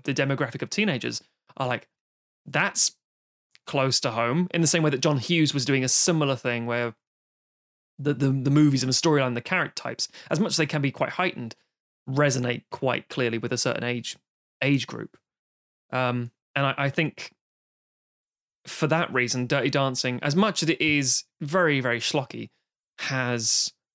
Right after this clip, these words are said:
a surprising amount of nuance and complexity to, to it. I think it's written off very quickly. Um,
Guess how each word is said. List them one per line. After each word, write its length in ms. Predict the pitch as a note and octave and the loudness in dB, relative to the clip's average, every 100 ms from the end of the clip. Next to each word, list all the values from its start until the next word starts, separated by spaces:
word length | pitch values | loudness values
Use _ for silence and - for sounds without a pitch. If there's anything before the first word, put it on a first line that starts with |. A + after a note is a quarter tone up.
| _ _ _ _ - | _ _ _ _ -4
a 60 | - | 0
surprising 580 | D3+ - F3 E3+ D#3+ | 0 2 2 2 2
amount 240 | E3 D#3 C#3 | 2 0 2
of 60 | |
nuance 420 | D3+ D3 C#3 C#3 - | 2 4 2 0 -6
and 120 | C#3 | -4
complexity 640 | C#3 B2+ C#3 - A#2 A#2 | -6 -2 -4 -4 -8 -8
to, 220 | G#2+ A#2 | -8 -10
to 140 | A#2 A2+ | -10 -10
it. 140 | - | -4
I 100 | B2+ | -2
think 140 | C3+ D3+ | 0 0
it's 100 | C3+ | 0
written 200 | D#3 C#3+ | 0 0
off 100 | C#3 | 0
very 140 | C#3 | 0
quickly. 320 | C#3+ C3 A#2+ _ _ _ _ | 0 -4 -8 _ _ _ _
Um, 260 | A#2 B2 | -6 -4